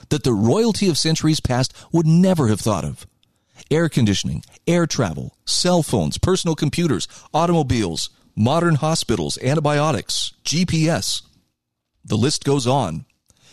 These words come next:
This improvement is largely due to the robust market economy that through competition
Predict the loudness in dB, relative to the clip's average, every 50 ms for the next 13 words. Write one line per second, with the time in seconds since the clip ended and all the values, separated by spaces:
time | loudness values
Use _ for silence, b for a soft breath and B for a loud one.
0 | B B B B B -2 -2 0 0 0 0 0 0 0 0 0 0 0 0 0
1 | 0 0 2 2 0 0 0 -2 -2 0 0 0 0 0 0 0 0 2 0 0
2 | 0 0 0 0 -2 -4 B B B B 0 2 2 2 2 0 0 -2 -2 -4
3 | -2 0 2 2 2 2 0 -2 -6 -10 -14 b b b b b b b b -4
4 | -4 -2 -2 -2 -2 0 0 0 0 0 0 0 0 -2 -2 0 2 0 0